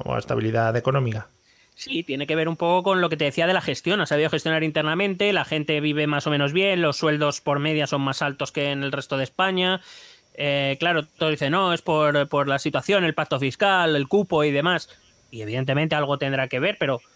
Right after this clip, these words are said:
Speaker 2: hay que gestionarlo bien.
Speaker 1: Ya.
Speaker 2: No sé, a lo mejor si algo así gestionado por otros partidos políticos sería así de, de bien.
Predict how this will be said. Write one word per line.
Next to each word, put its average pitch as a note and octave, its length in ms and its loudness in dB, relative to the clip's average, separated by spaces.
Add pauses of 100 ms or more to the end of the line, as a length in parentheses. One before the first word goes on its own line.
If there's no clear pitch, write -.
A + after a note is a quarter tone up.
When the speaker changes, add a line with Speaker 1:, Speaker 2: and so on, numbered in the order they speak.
(320)
Speaker 2:
hay E3 160 -2
que F3 80 -2
gestionarlo B2 480 -2
bien. D#3 240 0 (340)
Speaker 1:
Ya. B2+ 240 -2 (180)
Speaker 2:
No C#3+ 140 0
sé, C3 320 0
a B2 100 -2
lo B2+ 60 -4
mejor B2+ 200 -4
si - 80 -4
algo C3 160 0
así B2+ 220 -4
gestionado C3 440 -4
por C3+ 120 -2
otros C3 220 -4
partidos B2+ 260 -4
políticos C3 360 -4
sería B2 200 -4
así B2+ 160 -6
de, A2+ 560 -6
de A#2+ 120 -6
bien. B2 240 -4